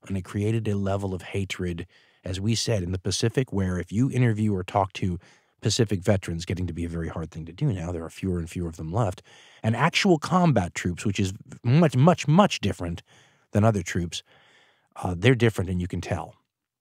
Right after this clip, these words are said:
They don't sound like Western Front troops. They don't sound like, uh, soldiers from North Africa. They hate the enemy, and they hate them often even to this day. And it's because of what they saw and what they th-,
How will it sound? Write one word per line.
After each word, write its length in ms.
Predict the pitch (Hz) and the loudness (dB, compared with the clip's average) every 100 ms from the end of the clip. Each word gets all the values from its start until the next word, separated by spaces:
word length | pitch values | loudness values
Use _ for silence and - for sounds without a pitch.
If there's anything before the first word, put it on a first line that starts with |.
| _ _ _ _ - | _ _ _ _ 0
They 120 | 113 | 4
don't 180 | 107 101 | 6 4
sound 280 | - 95 92 | 4 2 0
like 160 | 82 - _ _ _ | -6 -14 _ _ _
Western 600 | 95 87 - 87 80 76 _ _ - | -2 -2 -4 -6 -6 -10 _ _ -12
Front 300 | - 80 73 _ _ _ - | -6 -4 -6 _ _ _ -8
troops. 340 | 85 76 - | -8 -8 -4
They 100 | 101 | 0
don't 160 | 101 - | 0 0
sound 340 | 104 90 85 | -2 0 -2
like, 300 | 82 - - _ _ _ _ _ _ - | -4 -8 -14 _ _ _ _ _ _ -10
uh, 100 | 85 | -4
soldiers 460 | - 92 87 85 | 0 0 0 -4
from 160 | - 82 | -4 -4
North 220 | 82 - | -4 -6
Africa. 500 | 76 71 - - - _ _ _ _ _ _ _ _ _ _ | -8 -10 -14 -16 -16 _ _ _ _ _ _ _ _ _ _
They 120 | 101 | -4
hate 360 | - - 90 - | -2 -4 -6 -6
the 160 | 90 | -6
enemy, 460 | 82 82 82 80 92 | -6 -8 -12 -14 -16
and 120 | - 85 | -8 -8
they 60 | |
hate 320 | - 104 98 | -4 -4 -4
them 240 | - 90 85 | -4 -4 -4
often 520 | 98 92 92 85 87 - _ | -2 -2 -2 -4 -6 -10 _
even 480 | 101 95 90 82 95 _ | -2 -2 0 -2 -6 _
to 100 | 98 | -6
this 200 | 85 82 | -4 -6
day. 400 | - 82 82 80 _ _ _ _ _ _ _ _ _ | -6 -6 -8 -12 _ _ _ _ _ _ _ _ _
And 100 | 95 | -6
it's 100 | 90 | -4
because 400 | - 95 95 90 | -6 -6 -4 -2
of 120 | 92 90 | -4 -4
what 220 | 87 - | -6 -4
they 140 | 87 | -4
saw 500 | 82 - 82 82 85 | -4 -4 -4 -2 -4
and 180 | - 90 | -4 -4
what 160 | 87 90 | -4 -4
they 120 | |
th-, 120 | 87 | -6